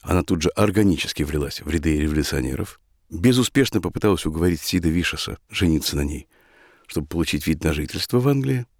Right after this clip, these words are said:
а в итоге нашла ребят из глубинки, с которыми и основала группу Pretenders.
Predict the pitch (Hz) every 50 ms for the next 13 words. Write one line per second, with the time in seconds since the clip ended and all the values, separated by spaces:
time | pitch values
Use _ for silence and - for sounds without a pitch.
0 | _ _ _ - - 139 143 170 - - 277 226 233 208 - 170 - 220 202 180
1 | 190 170 190 180 - - 135 127 147 156 160 185 214 202 185 - - 175 - _
2 | _ - - - 110 117 - 151 156 156 156 160 - - 170 180 160 - 170 165
3 | 147 123 117 120 127 123 - 87 80 - - - - 92 - - - 73 - -
4 | - - - - - -